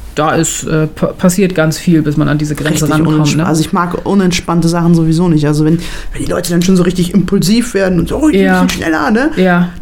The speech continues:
Speaker 2: Ganz ehrlich, wenn ich zum Friseur gehe und zehn Minuten länger warten muss und ich um, um, um zehn einen Termin hatte und bis um Viertel nach zehn warten muss,
Speaker 1: Ja.
Speaker 2: weil vielleicht irgendwie zwanzig Mal dein Telefon geklingelt hat bei der Kundin vorher.
Speaker 1: Mhm.
Speaker 2: Du kannst ja jetzt auch nicht permanent im Telefon klingeln da stehen.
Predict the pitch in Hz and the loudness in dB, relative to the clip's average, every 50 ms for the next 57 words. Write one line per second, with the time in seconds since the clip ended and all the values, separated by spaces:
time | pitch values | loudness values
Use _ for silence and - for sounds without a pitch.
0 | - - - 247 214 240 226 247 254 233 - 220 208 202 - - 202 190 - 190 | -8 -6 -4 -2 -2 0 0 0 0 0 0 -2 -2 -2 0 0 0 0 0 -2
1 | 180 185 214 214 208 226 220 185 202 208 - 233 220 208 208 220 214 190 202 202 | 0 0 0 0 0 0 0 0 0 0 0 2 2 2 2 2 2 2 0 0
2 | 208 208 208 196 180 202 233 247 - 202 190 202 220 - - - 190 208 208 202 | 0 0 0 0 0 -2 -2 -2 0 0 2 2 0 0 0 -2 0 0 0 0
3 | 185 175 156 - - 82 76 78 - - - - 110 - - - - 82 - - | 0 0 -2 -2 -4 -6 -8 -8 -10 -8 -4 -2 -2 -2 -2 -4 -6 -6 -4 -4
4 | - - 226 226 226 214 214 208 226 208 208 240 269 262 240 214 196 214 214 - | -2 -2 0 2 2 2 2 2 2 0 2 2 2 2 2 0 0 0 0 0
5 | 190 180 170 - 208 196 202 214 - - - - 185 - - - 240 226 220 220 | 0 -2 -2 -4 -4 -4 -2 -2 -2 -2 -2 -2 -2 -2 -2 -2 0 0 0 0
6 | 214 214 208 - - 214 202 180 202 240 320 240 214 185 208 285 330 - - - | 0 -2 -4 -2 0 0 0 2 0 -2 0 0 2 2 2 2 0 -2 -4 -6
7 | - - 165 - - - - - 330 - 330 - - - 202 190 - - 220 214 | -4 -4 -4 -4 -4 -4 -2 -2 -2 0 -2 -2 0 -2 -2 -2 0 0 2 2
8 | 202 175 196 202 196 - 220 233 233 233 220 220 220 202 196 190 190 190 240 240 | 2 2 0 0 0 0 -2 0 0 0 0 0 0 0 0 0 0 0 0 0
9 | 233 214 - 208 196 190 185 180 - - 190 185 185 175 190 185 185 - - - | 0 0 0 0 0 0 -2 -2 -2 -2 0 0 0 0 0 -2 -4 -4 -6 -2
10 | 170 175 180 180 175 - 196 185 175 175 170 - 170 165 170 139 156 156 - 202 | -2 0 0 0 0 0 2 2 4 2 2 2 0 0 2 2 0 0 0 2
11 | 190 185 175 170 180 196 - 185 - - 240 233 214 - 226 214 208 220 220 - | 4 4 4 4 2 0 -2 -4 -2 -2 -2 -2 0 0 0 0 0 -2 -2 -2
12 | - 214 208 240 214 - - - 226 247 240 233 233 233 208 202 208 202 - 294 | -2 0 0 0 0 0 -2 -2 -2 0 0 0 2 2 4 2 2 2 2 2
13 | 311 - - 165 170 170 - 170 160 151 147 165 156 151 - - 147 147 160 | 2 2 2 0 0 0 0 0 2 2 2 0 -2 -2 -2 0 0 0 0